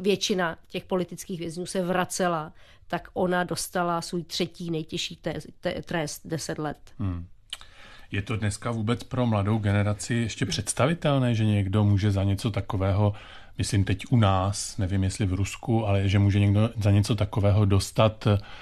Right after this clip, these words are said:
Speaker 2: takovéhle tresty a jít vyloženě do něčeho, co bylo podobné koncentračnímu táboru?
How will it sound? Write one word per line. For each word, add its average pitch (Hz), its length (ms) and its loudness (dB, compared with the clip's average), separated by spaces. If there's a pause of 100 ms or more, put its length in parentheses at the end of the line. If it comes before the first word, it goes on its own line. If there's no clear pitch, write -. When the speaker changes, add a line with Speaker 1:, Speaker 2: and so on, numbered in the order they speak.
(200)
Speaker 2:
takovéhle 101 520 2
tresty 101 580 -2
a 98 100 -4
jít 98 200 -2
vyloženě 98 540 4
do 98 220 2
něčeho, 98 460 2
co 104 160 -6
bylo 98 200 2
podobné 101 480 2
koncentračnímu 98 840 0
táboru? 101 540 0